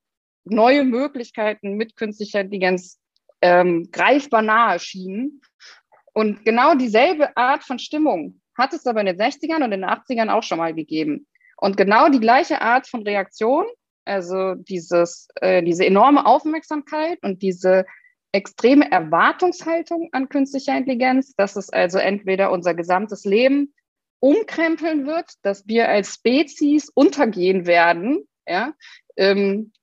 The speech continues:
versus es wird alle unsere Probleme lösen. Wir brauchen einfach nur eine riesige K I generieren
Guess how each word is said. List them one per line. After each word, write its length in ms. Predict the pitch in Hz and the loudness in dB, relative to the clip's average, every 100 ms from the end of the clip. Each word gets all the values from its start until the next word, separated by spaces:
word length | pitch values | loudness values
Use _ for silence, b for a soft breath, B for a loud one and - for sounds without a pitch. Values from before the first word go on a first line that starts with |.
| _ | _
versus 720 | 180 220 240 233 262 269 - - | 0 2 2 2 2 0 -4 -14
es 120 | 214 | -4
wird 180 | 240 - | -2 0
alle 180 | 233 247 | 0 0
unsere 300 | 233 196 190 | -4 -8 -18
Probleme 440 | 208 208 190 214 | -18 -6 -6 -4
lösen. 500 | 208 214 240 285 285 | 0 2 4 2 2
Wir 100 | 190 | 0
brauchen 340 | 190 196 226 | 0 -2 -2
einfach 320 | 208 208 214 202 | -8 -10 -10 -10
nur 240 | 208 - | -8 -2
eine 300 | 180 226 214 | 0 0 -2
riesige 500 | 214 247 208 208 214 | -2 -2 -4 -2 -2
K 200 | - 190 | -2 -6
I 300 | 208 247 262 | -2 -2 -2
generieren 640 | 185 196 190 180 202 262 277 | 0 0 0 0 2 2 0